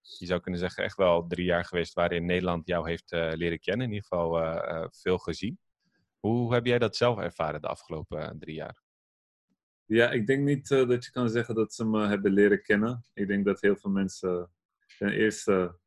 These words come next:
Speaker 2: eh, alleen die, eh, beelden van de, van de treitervlogs hebben gezien en daarna mij niet eens hebben gevolgd. En dat
Speaker 1: Ja.
Speaker 2: is dus het oordeel.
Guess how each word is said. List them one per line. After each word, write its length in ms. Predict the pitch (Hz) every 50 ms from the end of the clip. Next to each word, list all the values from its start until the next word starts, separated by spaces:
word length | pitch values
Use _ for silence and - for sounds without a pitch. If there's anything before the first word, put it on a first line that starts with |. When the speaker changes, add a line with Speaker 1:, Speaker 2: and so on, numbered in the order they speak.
| _ _ _ _ _ _ _
Speaker 2:
eh, 600 | _ 123 101 95 95 98 95 98 98 98 98 - - 50 - - _ _ _ _ _ _ _ _ _ _ _ _ _
alleen 300 | - 104 107 107 107 101
die, 300 | 101 98 95 92 92 90
eh, 140 | 87 87 87 85
beelden 360 | 85 - 101 98 95 95 90
van 240 | - - 98 90 90
de, 280 | 87 87 85 85 85 85 - _ _ _ _
van 100 | - 92
de 120 | 92 85
treitervlogs 640 | - - 98 95 95 - - - - 92 87 - -
hebben 200 | - 90 85 82
gezien 460 | - - 87 - - 98 101 123 139 -
en 120 | - 92 90
daarna 280 | 90 92 95 95 92
mij 200 | 90 92 87 90
niet 180 | 90 90 85 -
eens 160 | 92 87 82
hebben 200 | - 90 82 -
gevolgd. 680 | _ 92 - - - 95 92 92 - - _ _ _ _ _
En 140 | - 90 87
dat 140 | 87 85
Speaker 1:
Ja. 60 | 95 90
Speaker 2:
is 60 | 87
dus 100 | - 87
het 100 | - _ _ _ _
oordeel. 520 | - 98 95 92 87 95 92 92 95 -